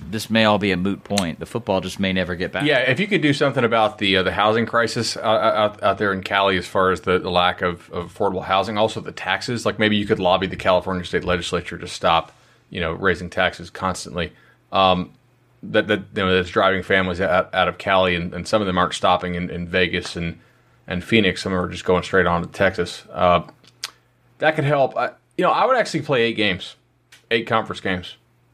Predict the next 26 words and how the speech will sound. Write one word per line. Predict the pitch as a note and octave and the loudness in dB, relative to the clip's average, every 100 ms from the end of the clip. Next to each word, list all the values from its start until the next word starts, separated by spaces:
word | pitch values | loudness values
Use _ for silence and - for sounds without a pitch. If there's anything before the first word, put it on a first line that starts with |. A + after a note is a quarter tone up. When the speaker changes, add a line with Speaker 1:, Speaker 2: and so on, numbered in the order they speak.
| _ _ | _ _
Speaker 2:
Um, | F#2+ F#2 F2+ - _ _ _ _ _ _ - | 2 2 0 -8 _ _ _ _ _ _ -2
I, | |
I, | F#2+ A2 | 2 4
I | G#2 | 2
think | B2 A2+ - | 0 -4 -6
Speaker 1:
Why | A2 B2 | -4 -4
would | C3+ | -2
that | A#2 | -4
help? | A2+ | 2
Speaker 2:
Well, | C#3 | 2
because, | D3+ C#3+ C#3+ C#3 B2+ - _ _ _ _ | 2 2 2 2 -2 -12 _ _ _ _
look, | B2 A#2+ - _ _ - | 2 2 -4 _ _ 0
a | |
lot | G2+ G2+ | 2 4
of | C3+ | 4
times | C#3 C#3 A#2+ | 4 4 4
you, | A#2 | 0
you're, | A#2 A2 G#2+ G#2+ - | 2 0 0 -4 -10
you're | G#2 G2 | -8 -6
increasing | F#2+ C3+ A#2+ B2 | -4 -2 0 0
your | A2 | 0
chance | G#2+ A#2 A2+ A2+ | 0 0 0 0
of | - G2 | 0 0
a | |
loss, | F2+ F#2 C#3 G2+ - - | 2 2 4 2 0 -6
and | G#2 G2 F#2+ | -2 0 0